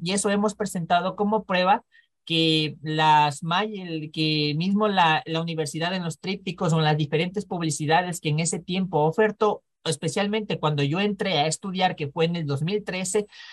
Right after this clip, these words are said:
la universidad prácticamente nos, eh, nos indicaba que la titulación con la que vamos a salir es psicólogo, con la mención con la cual vamos a escoger estudiar.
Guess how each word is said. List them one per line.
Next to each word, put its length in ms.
la 80
universidad 540
prácticamente 840
nos, 360
eh, 120
nos 240
indicaba 560
que 100
la 160
titulación 640
con 140
la 120
que 120
vamos 280
a 60
salir 460
es 160
psicólogo, 600
con 140
la 140
mención 340
con 140
la 120
cual 240
vamos 280
a 40
escoger 400
estudiar. 540